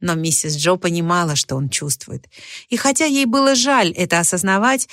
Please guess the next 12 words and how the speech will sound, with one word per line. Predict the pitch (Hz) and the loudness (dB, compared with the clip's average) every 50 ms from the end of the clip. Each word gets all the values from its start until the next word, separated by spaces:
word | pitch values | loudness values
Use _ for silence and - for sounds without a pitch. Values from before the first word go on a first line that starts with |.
| - - - _ | -18 -20 -6 _
она | - 254 269 339 | 0 2 2 4
не | 311 247 214 | 2 4 2
могла | 202 196 196 220 247 262 | 2 2 2 2 2 2
винить | 214 175 165 160 156 139 - - | 2 0 0 0 0 -2 0 0
мальчика | 175 196 220 202 - 180 170 - 156 | 2 2 2 2 0 -2 -2 -4 -6
в | - | -4
том, | - 180 180 | -2 -2 -2
что | 165 - - 165 - | -2 0 -2 -2 -2
он | - 175 170 160 | -2 -2 -2 0
в | 170 | -2
этом | 165 165 156 | -2 -2 -4
признался. | 147 - 147 147 143 147 143 143 143 139 - - - - | -6 -4 -4 -4 -2 -2 -2 -2 -2 -4 -6 -6 -8 -10